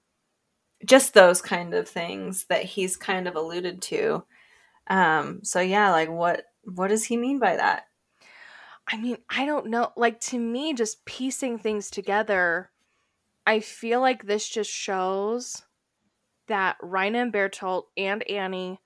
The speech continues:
Speaker 2: they are in something bad and they're in it deep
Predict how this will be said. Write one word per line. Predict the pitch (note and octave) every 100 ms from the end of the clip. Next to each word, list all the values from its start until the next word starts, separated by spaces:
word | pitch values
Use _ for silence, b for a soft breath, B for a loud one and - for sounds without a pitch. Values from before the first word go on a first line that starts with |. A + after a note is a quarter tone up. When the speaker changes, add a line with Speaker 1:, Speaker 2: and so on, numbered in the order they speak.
| _ _ _
Speaker 2:
they | F#3+ G3 G3+
are | G#3+ A3
in | G#3 G3+ G3+
something | - G3 F#3+ F3+ F#3 -
bad | E3 F3+ G3 G#3 -
and | F3+ F#3
they're | F3+
in | - F#3+
it | F#3+ - -
deep | F3 F#3 A3